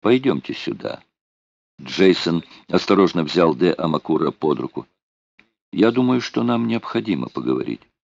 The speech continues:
"Я абсолютно ничего не знаю. Я лишь следовал указаниям, которые прилагались к счёту,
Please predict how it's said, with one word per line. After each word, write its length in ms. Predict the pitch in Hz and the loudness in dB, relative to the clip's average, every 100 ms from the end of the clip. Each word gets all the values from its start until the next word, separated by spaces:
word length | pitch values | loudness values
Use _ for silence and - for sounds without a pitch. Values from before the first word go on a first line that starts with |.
| _ _ _ _ _ _ | _ _ _ _ _ _
"Я 280 | 62 67 67 | -6 -4 -4
абсолютно 560 | - - 67 67 - | -6 -10 -8 -10 -10
ничего 340 | 73 73 - 82 | -10 -8 -6 -4
не 120 | 101 | -4
знаю. 380 | 120 135 62 64 - - - | -4 -6 -6 -14 -20 -20 -14
Я 200 | - 87 | -2 2
лишь 160 | 90 90 | 4 2
следовал 560 | - - 98 98 95 87 | -2 2 2 4 2 2
указаниям, 760 | 92 90 82 78 101 123 139 156 - - | -2 2 2 4 4 4 0 -2 -14 -2
которые 400 | 117 107 113 113 | 2 6 8 8
прилагались 760 | - 110 107 98 110 113 110 - | 8 8 8 6 6 6 2 -6
к 80 | |
счёту, 600 | - - - 147 - 69 | -10 -8 0 0 0 -8